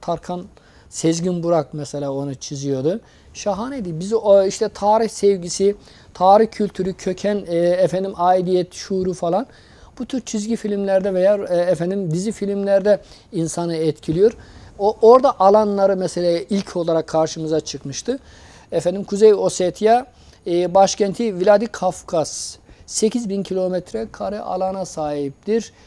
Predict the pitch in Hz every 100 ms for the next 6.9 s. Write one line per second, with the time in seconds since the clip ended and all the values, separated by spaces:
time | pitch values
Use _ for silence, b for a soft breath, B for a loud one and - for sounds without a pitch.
0 | b - - 220 247 196 160 139 135 135
1 | 185 170 147 - 170 180 196 190 196 180
2 | 185 185 196 180 180 240 b b b b
3 | _ 190 160 180 196 - 190 196 190 185
4 | 180 190 180 185 - 190 180 - 202 190
5 | 170 165 156 160 165 214 185 190 202 156
6 | 170 160 131 143 139 139 139 - 269